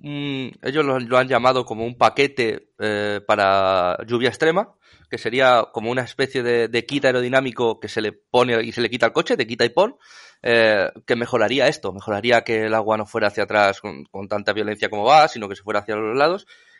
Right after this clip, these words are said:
Y a mí me parece curioso, todo lo que la fia, eh, pruebe y, y experimente para mejorar las vergüenzas del pasado, como fue el Gran Premio de Spa o como otros grandes premios en los que se ha visto el, ese retraso infinito en las sesiones porque hay poca visibilidad,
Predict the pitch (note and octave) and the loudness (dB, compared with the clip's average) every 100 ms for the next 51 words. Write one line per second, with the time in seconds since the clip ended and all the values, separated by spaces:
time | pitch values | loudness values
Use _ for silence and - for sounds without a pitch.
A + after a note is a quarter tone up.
0 | - A#2 A3 D4+ A2+ A2+ G#2 G#2+ C#3+ C3 | -2 -2 -2 -4 -4 -6 -6 -4 -2 -2
1 | G#2 D3+ F#3+ D#3+ D#3 C3+ C#3 C3 A#2+ F2+ | 0 0 2 2 0 0 0 4 4 2
2 | - A#2 A2+ A2 - B2 B2+ A#2 A2+ A2 | 0 -2 -2 -4 -2 -2 0 0 -2 -4
3 | G#2+ G#2 _ _ - - - _ _ - | -8 -12 _ _ -20 -20 -20 _ _ -4
4 | C3 B2+ A#2 A#2 C3 A#2+ G2 G#2+ G2+ G#2+ | -4 -2 -4 0 0 0 -2 2 0 0
5 | - A2 A#2 F2+ - G2 F2+ F#2+ A2 A#2 | 0 4 4 2 -2 -2 -2 -4 -2 0
6 | A2+ G#2+ G2+ F#2+ G#2+ D3 A#2+ G2+ - G#2+ | 0 0 -2 0 2 2 -2 -8 -6 -4
7 | F#2+ G2 G2 F#2+ F#2 - A#2 A#2+ G#2 F#2 | -4 -4 -6 -8 -8 -2 4 6 4 2
8 | F2+ F2+ F2+ F#2 F2 G#2+ G2 G#2 G2 F#2+ | -8 -10 -6 -6 -4 -4 -4 -4 -6 -8
9 | G#2 G2+ F#2+ G2+ G2 G2 G2 G#2+ - F#2+ | -8 -8 -8 -10 -8 -4 -4 -4 -4 -4
10 | E2+ - G2 - A#2+ B2 A2+ G#2+ G#2 A#2+ | -4 -4 -6 -4 -4 -2 -2 -2 0 -2
11 | - A2 - G#2+ A2+ A2 G2+ - _ _ | -2 -10 -10 -8 -8 -4 -6 -8 _ _
12 | _ A#2 A2 A2 - - B2+ G#2+ A2 - | _ -4 -2 -2 -2 -2 -2 -4 -6 -6
13 | G2+ F#2+ F#2 F#2+ G#2 - A#2 G#2+ G#2+ G#2+ | -4 -2 -2 0 0 0 0 0 -2 -10
14 | G#2 A2+ | -6 -4